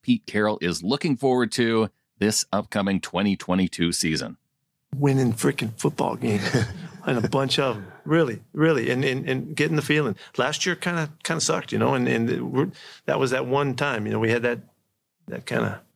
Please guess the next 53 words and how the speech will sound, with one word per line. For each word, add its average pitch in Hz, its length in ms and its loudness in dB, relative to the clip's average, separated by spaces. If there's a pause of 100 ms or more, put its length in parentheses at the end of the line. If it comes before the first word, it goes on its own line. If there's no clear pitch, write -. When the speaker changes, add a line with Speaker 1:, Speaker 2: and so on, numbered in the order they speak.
(720)
Speaker 2:
space 135 340 2
in 120 80 4
the, - 200 4
in 113 100 4
the 110 60 2
schedule 123 360 0
here, 101 160 0
and, 104 280 2
and 110 300 2
we're 131 220 4
just 113 300 -2
going 107 220 2
right 123 260 -2
back 120 200 -4
to 120 60 -10
business. 113 380 -2
We're 120 100 -2
gonna, 113 240 2
we're 110 220 -4
going 110 200 2
for 113 200 -2
it. 107 140 -6
So, 110 400 0
um, 113 200 -6 (200)
everybody's 147 280 0
coming 135 240 0
here. 143 140 4
It's 131 120 -6
gonna 135 140 2
be 131 60 2
part 123 180 0
of 117 60 -2
this, 113 200 -4
is, 113 220 -4
is, 113 260 0 (140)
is 104 200 -2
well, 117 280 0 (420)
well 120 180 2
aware, 101 280 -2
and 107 140 2
that's, 110 320 -2
that's 113 240 -2
the 127 100 -2
only 117 240 2
way 113 80 2
we're 110 120 0
looking 107 240 -2
at 98 100 -4
it. - 100 -12 (400)
Let's 104 140 -2
go 117 120 0
right 110 180 0
now. 92 160 -4